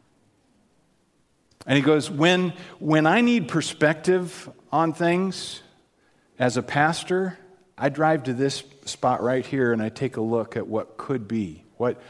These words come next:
what could be." And, and he and I, I remember discussing many of the possible reasons for why that church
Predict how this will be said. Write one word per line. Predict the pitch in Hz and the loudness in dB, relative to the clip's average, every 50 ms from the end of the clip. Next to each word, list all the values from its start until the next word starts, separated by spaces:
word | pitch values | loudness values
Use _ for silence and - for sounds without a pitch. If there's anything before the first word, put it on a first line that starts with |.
| - - - - _ | -20 -20 -20 -18 _
what | 117 131 143 143 143 - | 0 2 2 2 0 -6
could | - - 160 147 131 110 | -6 -4 -4 -4 -4 -4
be." | 107 127 123 104 76 76 80 - _ - - - - - - - _ | -4 -4 -4 -4 -6 -8 -14 -18 _ -20 -20 -20 -20 -20 -20 -10 _
And, | 160 165 165 151 123 - - - - | 2 4 4 4 0 -4 -10 -4 2
and | 180 170 165 160 | 4 4 6 6
he | 160 185 190 | 4 4 4
and | 185 175 | 6 6
I, | 170 170 175 | 6 8 8
I | 165 | 6
remember | 160 160 165 160 160 165 160 156 160 | 6 4 4 4 2 4 4 4 2
discussing | 147 147 139 - - - 170 156 147 - 170 160 160 156 151 | 2 2 0 0 4 4 4 4 4 2 0 2 2 2 2
many | 147 147 156 160 156 | 2 2 2 4 2
of | 147 127 120 | 2 2 4
the | 139 131 127 127 - - - - - | 4 4 4 2 -2 -8 -16 -16 -4
possible | - - 165 160 - - 160 143 131 143 143 131 | 2 4 4 4 4 0 -2 0 2 2 2 2
reasons | 127 143 160 175 175 175 160 127 151 156 151 151 - | 2 2 2 4 4 2 2 2 2 0 0 -2 -4
for | - - 151 147 143 143 | -4 -2 0 2 2 4
why | 127 139 147 156 165 160 | 4 4 4 4 4 4
that | 135 143 139 139 135 | 4 4 4 4 2
church | - - - 165 156 151 151 151 - - - - | 0 -4 -2 2 2 2 2 0 -2 -6 -8 -8